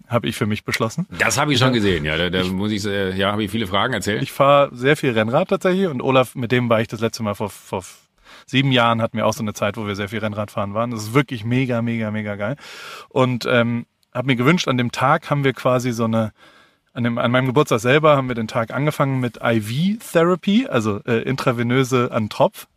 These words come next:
Speaker 1: so wie, wie damals bei meiner Schwester.
Speaker 2: Bei deiner
Speaker 1: Weißt du?
Speaker 2: Schwester?
Speaker 1: Ja. Nee, hier in so einem Service. Hier in, in L A ist es natürlich total
Speaker 2: Ja, aber wir, wir damals
Speaker 1: Ja,
Speaker 2: bei deiner Schwester,
Speaker 1: genau.
Speaker 2: ja.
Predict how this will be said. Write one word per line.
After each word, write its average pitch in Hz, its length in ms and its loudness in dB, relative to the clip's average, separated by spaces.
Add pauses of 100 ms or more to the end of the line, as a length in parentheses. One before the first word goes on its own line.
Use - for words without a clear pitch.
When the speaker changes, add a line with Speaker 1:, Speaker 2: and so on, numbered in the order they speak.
Speaker 1:
so 123 240 0
wie, 127 260 2
wie 143 100 2
damals 131 320 4
bei 127 80 0
meiner 113 200 2
Schwester. 147 420 0
Speaker 2:
Bei 123 100 0
deiner 127 120 4
Speaker 1:
Weißt 180 60 2
du? - 20 2
Speaker 2:
Schwester? 160 260 2
Speaker 1:
Ja. 175 160 4 (420)
Nee, 185 220 6
hier 160 360 4
in 143 100 0
so 139 80 2
einem 139 80 0
Service. 139 380 2
Hier 143 180 0
in, 131 220 -6
in 120 160 -4
L 123 180 2
A 131 100 6
ist 156 360 0
es 131 80 -4
natürlich 127 320 -4
total 131 160 0
Speaker 2:
Ja, 131 60 4
aber 131 120 4
wir, 143 200 4
wir 175 160 6
damals 143 260 4
Speaker 1:
Ja, 120 40 6
Speaker 2:
bei 120 60 4
deiner 107 160 0
Schwester, 104 300 0
Speaker 1:
genau. 123 140 6
Speaker 2:
ja. 165 60 -8